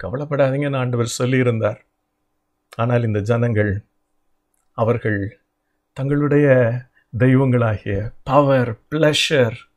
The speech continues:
இதுக்கு தான் அவங்களுக்கு முக்கியத்துவம் கொடுத்தாங்க. They made their own gods. Idol is anything that replaces the place of God. ஆண்டவருடைய ஸ்தானத்தை ஒருவேளை நம்முடைய வாழ்க்கையில எது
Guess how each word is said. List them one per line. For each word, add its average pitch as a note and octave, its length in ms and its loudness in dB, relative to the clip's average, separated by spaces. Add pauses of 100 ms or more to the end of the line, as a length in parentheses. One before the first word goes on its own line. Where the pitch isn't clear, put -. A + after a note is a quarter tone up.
(480)
இதுக்கு D#3+ 300 0
தான் F3+ 100 6
அவங்களுக்கு D3+ 360 2
முக்கியத்துவம் C3 560 0
கொடுத்தாங்க. G2+ 420 -2
They C#3 180 0
made E3+ 360 2
their C#3+ 200 2
own D#3 340 2
gods. - 680 -8 (1900)
Idol D3 300 2
is C#3 120 0
anything D3 460 0
that A2+ 180 -2
replaces C#3 840 -2 (400)
the B2+ 60 -8
place C3+ 340 2
of B2+ 80 2
God. B2+ 420 -4 (320)
ஆண்டவருடைய C3 520 0 (120)
ஸ்தானத்தை C#3+ 680 -2 (420)
ஒருவேளை D#3+ 260 6
நம்முடைய D#3+ 320 6
வாழ்க்கையில C#3+ 580 4
எது B2+ 440 2